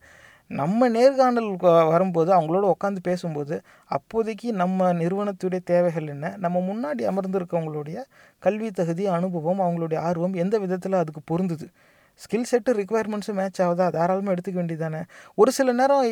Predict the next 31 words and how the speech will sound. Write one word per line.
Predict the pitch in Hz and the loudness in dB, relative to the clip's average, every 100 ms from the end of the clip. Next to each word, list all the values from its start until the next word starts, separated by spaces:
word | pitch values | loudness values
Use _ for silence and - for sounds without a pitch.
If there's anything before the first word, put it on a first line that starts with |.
| 214 | -2
இதுவும் | 208 247 247 | -2 -2 0
கண்ணு | 220 220 208 185 | 0 2 2 4
பார்க்க | 208 226 | 2 2
வேண்டியதா | 208 196 196 | -2 -2 2
இருக்கும். | 175 175 | 2 2
அவங்களோட | 165 170 175 | 2 2 2
அந்த | 170 | 2
பர்சனாலிட்டின்னு | 175 170 214 214 196 202 | 0 0 0 0 0 -4
சொல்லுவாங்க, | 190 175 165 156 | -4 0 0 0
எப்படி | 156 170 202 | -2 -2 -2
மத்தவங்களோட | 190 180 180 180 180 180 175 | -2 0 0 2 2 2 -2
பேசுறாங்க, | 180 175 170 165 | -2 0 -2 -2
பழகுறாங்க | 165 165 160 156 151 - _ - - | -2 -2 -2 -4 -6 -8 _ -20 -4
அப்படிங்கிறது | 175 220 208 190 | -2 0 0 0
ரொம்ப | 185 190 196 | 0 0 0
முக்கியமா | 175 196 190 170 | -2 -2 -2 -2
இருக்கும். | 139 190 - - - - | -4 -10 -10 -20 -20 -4
அதுவும் | - 247 233 | 0 0 0
குறிப்பா | 233 247 - 277 | -2 -2 -2 -2
குழுவுடைய | - 262 302 294 262 214 202 202 | -2 -4 -2 -2 -2 0 0 0
எண்ணிக்கை | 185 226 277 240 247 | 0 -2 -6 -6 -8
கூடிக்கிட்டே | - 247 233 220 233 | -4 -6 -6 -4 -4
போகும்போது | 214 196 202 208 220 | -2 -4 -2 -2 0
அதுதான் | 180 208 233 | 2 4 4
ரொம்ப | 196 196 226 214 185 165 - - _ | 2 0 2 4 4 2 -2 -20 _
முன்னிலைப்படுத்த | 180 233 233 202 185 185 | 0 2 2 2 0 0
வேண்டியதா | 175 175 175 | 0 0 0
இருக்கும். | 160 160 156 | 0 -2 -2
ஏன்னா, | 202 196 202 _ - _ - | 0 -2 -4 _ -20 _ -4
மொத | 151 175 220 214 | 2 4 6 6
இப்போ, | 196 - 170 | 2 2 4